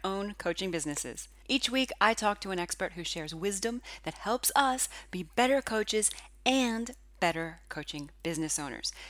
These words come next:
This week, I have Carrie Mighton on the line, and she is gonna tell us all about how to get and attract coaching clients. This is a really juicy episode with lots of actionable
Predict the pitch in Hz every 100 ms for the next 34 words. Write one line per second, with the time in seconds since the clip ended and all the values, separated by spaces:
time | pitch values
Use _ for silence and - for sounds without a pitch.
0 | - 175 165 254 277 - 214 247 - -
1 | 170 160 - - 208 220 214 185 180 170
2 | 165 - 165 160 160 156 160 165 214 -
3 | - - 185 - - 269 294 - 294 277
4 | - 190 190 - - - - - 196 214
5 | 226 240 - 190 185 175 - - - 180
6 | 185 - - 175 165 - - 180 - -
7 | - - 156 156 - 156 151 - - -
8 | - - - 202 - 180 160 - 139 123
9 | - - - - 196 165 170 180 214 202
10 | 196 196 - - 175 - - 180 175 165
11 | 160 160 165 202 208 - - - - 170
12 | 165 - - 180 170 175 175